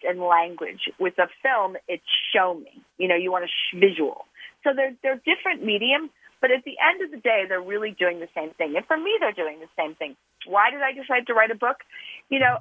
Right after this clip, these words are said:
ultimately, I decided to write, t-, take a break from filmmaking for a little while because I'm a single mom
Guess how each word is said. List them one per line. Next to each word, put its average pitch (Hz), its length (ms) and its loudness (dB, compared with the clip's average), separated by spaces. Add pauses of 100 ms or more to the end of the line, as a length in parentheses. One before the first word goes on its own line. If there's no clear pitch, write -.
ultimately, 220 500 -2
I 185 120 4
decided 202 460 2
to 202 60 -6
write, 180 300 6
t-, 202 160 0 (100)
take 220 200 -2
a 202 40 2
break 180 440 -2
from 180 160 -6
filmmaking 202 520 0
for 269 100 8
a 254 40 2
little 262 160 0
while 285 220 0
because 233 280 -2
I'm 185 180 2
a 185 40 -2 (100)
single 214 260 0
mom 185 300 0